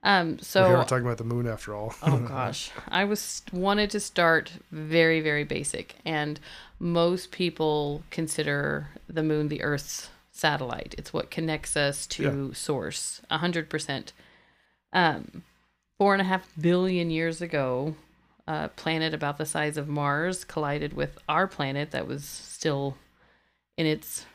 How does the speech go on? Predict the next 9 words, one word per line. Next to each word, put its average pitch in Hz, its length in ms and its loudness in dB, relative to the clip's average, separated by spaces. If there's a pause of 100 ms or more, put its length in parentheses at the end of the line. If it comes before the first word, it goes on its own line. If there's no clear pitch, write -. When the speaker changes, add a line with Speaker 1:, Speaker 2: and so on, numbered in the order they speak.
Speaker 1:
you 170 80 -4
know, 143 120 -2
rudimentary 151 640 0
phases. 143 500 -4
And 147 240 -2
the 151 60 0
debris 165 640 0
from 175 680 0
that 143 520 0